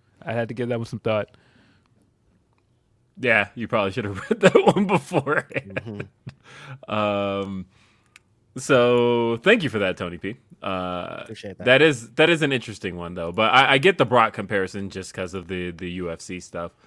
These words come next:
Speaker 2: Um, and, uh, but at the same time, I feel like she's a very different personality than Brock.
Speaker 1: Yeah.
Speaker 2: To me, anyway.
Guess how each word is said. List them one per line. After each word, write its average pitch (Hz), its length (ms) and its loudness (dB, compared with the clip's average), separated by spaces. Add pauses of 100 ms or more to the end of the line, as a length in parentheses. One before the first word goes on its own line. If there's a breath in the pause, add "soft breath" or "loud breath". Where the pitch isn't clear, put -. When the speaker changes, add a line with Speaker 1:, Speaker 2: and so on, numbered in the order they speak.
(360 soft breath)
Speaker 2:
Um, 85 600 -10 (180)
and, 85 720 -12 (1040)
uh, 80 460 -8 (1600)
but 123 160 4
at 117 100 4
the 110 60 -10
same 104 260 -2
time, 92 320 -4
I 92 60 -2
feel 90 220 -8
like 87 380 -8 (180)
she's 113 260 -6
a 113 60 -4
very 95 260 -2
different 85 360 -10
personality 80 640 -10
than - 160 -18
Brock. - 360 -14 (760)
Speaker 1:
Yeah. 104 220 -12 (220)
Speaker 2:
To 107 100 -10
me, 92 160 -8
anyway. 82 420 -12